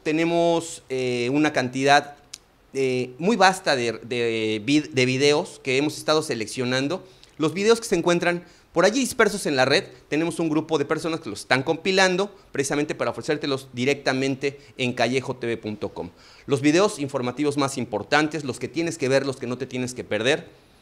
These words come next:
los videos más asombrosos, los videos más emocionantes, los más espectaculares. Pasarás a Callejo T V y verás que todos los días habrá contenidos nuevos. Y como te digo, semanalmente,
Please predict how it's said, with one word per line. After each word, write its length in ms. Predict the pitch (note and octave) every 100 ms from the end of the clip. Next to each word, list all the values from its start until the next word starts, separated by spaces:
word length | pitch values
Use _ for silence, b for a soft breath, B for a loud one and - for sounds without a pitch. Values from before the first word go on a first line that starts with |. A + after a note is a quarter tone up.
| b
los 160 | C3+ A#2+
videos 320 | C3 C3+ C3+
más 200 | B2+ B2
asombrosos, 760 | G#2 G#2+ A2+ D3 D3+ D3+ - B B
los 120 | A2 G#2+
videos 240 | A#2+ B2+
más 180 | C#3 C#3
emocionantes, 720 | A2+ G2 A#2 A#2 C#3 C3+ A#2+
los 120 | G#2+
más 160 | C#3 C3+
espectaculares. 760 | - - - C3 D3+ D#3+ - B B _
Pasarás 400 | A3+ E3+ F3 G3
a 60 |
Callejo 320 | E3 D#3+ E3 E3
T 140 | D#3+
V 100 | E3
y 40 |
verás 220 | C#3+ C3+ C3+
que 80 |
todos 220 | D3 D#3+ D#3+
los 160 | D3+
días 220 | D3 D3
habrá 200 | C#3 C3
contenidos 500 | C3 A#2+ A2+ B2 A#2
nuevos. 360 | D3 F#3+ A#3 - B B
Y 80 | A#2+
como 220 | C3 C3+
te 100 | D#3+
digo, 320 | F3 F#3+ F#3+ B -
semanalmente, 920 | - C3 D#3 E3+ D#3+ D#3 E3 A3